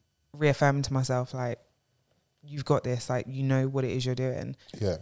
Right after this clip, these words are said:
Speaker 1: And then once I've kind of, like, reassured myself,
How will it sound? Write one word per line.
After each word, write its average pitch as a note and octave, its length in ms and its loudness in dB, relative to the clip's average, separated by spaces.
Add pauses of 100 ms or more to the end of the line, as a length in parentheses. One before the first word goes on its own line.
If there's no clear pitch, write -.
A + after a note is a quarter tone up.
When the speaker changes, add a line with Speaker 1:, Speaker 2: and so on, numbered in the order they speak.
(160)
Speaker 1:
And C#3+ 160 2
then C3 380 -2 (580)
once D#3 240 0
I've D#3 100 -2
kind D#3 180 2
of, C#3 120 0
like, C#3 160 2 (460)
reassured C#3+ 520 6
myself, C3+ 760 0